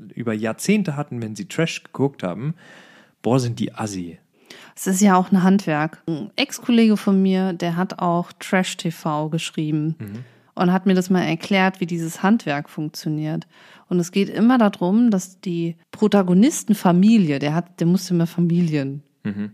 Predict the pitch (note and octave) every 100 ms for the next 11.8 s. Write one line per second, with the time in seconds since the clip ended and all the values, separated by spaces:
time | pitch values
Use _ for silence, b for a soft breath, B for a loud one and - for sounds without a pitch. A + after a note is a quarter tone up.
0 | _ C4+ E3+ D#3+ D#3 E3+ E3+ F3 D3 -
1 | D3 D3+ - C3+ C#3 F#3 - B B B
2 | B B B B - F3+ A3+ G#3 G3 -
3 | G#3 - F3+ - D#3 D3 - - - _
4 | - F#3+ F3+ F3+ F#3+ E3+ F#3+ F3 E3+ F3
5 | G3 G#3 G3+ F3+ D#3+ E3+ D#3+ D#3 - F#3
6 | F3+ G3 G3 E3+ F3 b b b b b
7 | - C#3 F3+ A3 F#3 F3+ E3+ - G3+ -
8 | - F3 F3+ G#3+ B3+ B3+ C#4+ - b b
9 | b b G3 F#3 F3+ F3+ F3+ - G#3 A3
10 | - G3 - _ C#4 C#4+ C4+ B3+ A#3 G#3
11 | G#3 G#3 G#3+ G#3 G#3 F#3+ F#3 F#3+